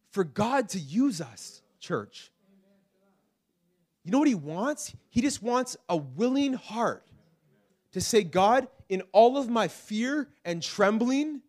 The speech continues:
and weakness, here I am. What do you want to do in me?" "Here I am." And so here we are.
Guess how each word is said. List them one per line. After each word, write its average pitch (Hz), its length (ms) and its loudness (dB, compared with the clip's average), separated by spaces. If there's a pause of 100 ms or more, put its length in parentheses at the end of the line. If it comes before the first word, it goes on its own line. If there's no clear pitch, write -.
(380)
and 165 340 -4
weakness, 214 760 0 (960)
here 233 240 0
I 208 160 2
am. 175 360 -2 (1600)
What 156 160 0
do 185 60 -2
you 220 100 2
want 202 320 -2
to 208 100 -10
do 170 200 -8
in 135 120 -6
me?" 87 240 -20 (800)
"Here 190 320 2
I 170 140 2
am." 143 360 -12 (1800)
And 135 80 -12
so 196 140 2
here 240 220 2
we 247 160 4
are. 269 400 2